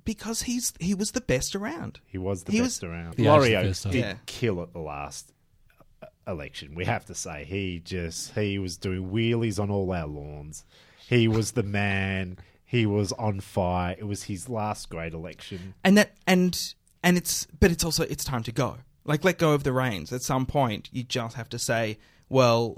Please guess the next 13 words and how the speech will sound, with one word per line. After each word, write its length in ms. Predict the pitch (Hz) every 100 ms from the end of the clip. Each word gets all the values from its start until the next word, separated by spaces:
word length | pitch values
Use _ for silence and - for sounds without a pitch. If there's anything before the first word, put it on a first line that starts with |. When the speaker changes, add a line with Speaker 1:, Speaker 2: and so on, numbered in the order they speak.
| 123
Speaker 1:
the 80 | 123
world 300 | 120 120 120
has 160 | 113
changed 540 | - 113 110 110 - -
beyond, 720 | 110 110 110 110 110 107 - _ _ _ _ _ _ _ _ _ -
beyond 380 | 135 120 123 117
my 640 | 113 110 110 113 113 110 - _ -
comprehension 500 | 113 113 113 117 113
of 200 | 110 -
television 540 | - 110 110 101 107 -
political 360 | 107 95 98
journalism, 720 | 98 131 139 107 - - - 165 _ _ _ _ _ _ -
uh, 460 | 117 110 110 107